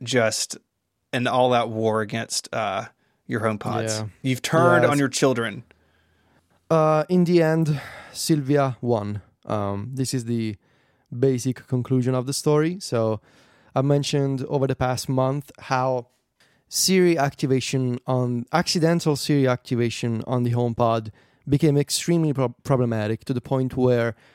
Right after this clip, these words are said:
Speaker 2: the, the three HomePods that we have in our house were just randomly activating themselves multiple times a day. Just out of the blue, uh, we were watching T V, i-,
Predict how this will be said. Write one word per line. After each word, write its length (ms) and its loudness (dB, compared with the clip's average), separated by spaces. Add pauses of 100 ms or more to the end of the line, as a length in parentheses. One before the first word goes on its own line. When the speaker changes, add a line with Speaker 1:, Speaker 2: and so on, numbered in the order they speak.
(220)
Speaker 2:
the, 800 -2
the 100 0
three 300 0
HomePods 640 -2
that 140 2
we 140 -2
have 280 0
in 80 -2
our 120 -4
house 440 -4 (340)
were 500 4
just 320 -4
randomly 1040 2 (260)
activating 840 0
themselves 920 -4
multiple 600 2
times 460 -6
a 60 -6
day. 380 -2 (760)
Just 180 2
out 120 6
of 40 4
the 60 4
blue, 400 2
uh, 260 4
we 120 6
were 140 4
watching 360 2
T 200 0
V, 500 2
i-, 120 -4